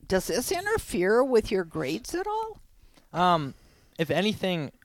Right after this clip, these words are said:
Speaker 2: I think that it can improve my grades.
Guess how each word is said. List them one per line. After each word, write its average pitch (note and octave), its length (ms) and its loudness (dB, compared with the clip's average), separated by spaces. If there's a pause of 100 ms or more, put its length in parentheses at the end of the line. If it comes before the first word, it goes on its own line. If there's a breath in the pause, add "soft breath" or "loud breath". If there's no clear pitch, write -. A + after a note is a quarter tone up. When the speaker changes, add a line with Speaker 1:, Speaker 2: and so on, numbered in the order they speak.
Speaker 2:
I C#3+ 140 0
think G#3+ 320 -4
that D3+ 340 2 (1000 loud breath)
it D3 120 -8
can F3+ 120 -2
improve D3+ 400 -4
my D3+ 140 -2
grades. B2 560 -4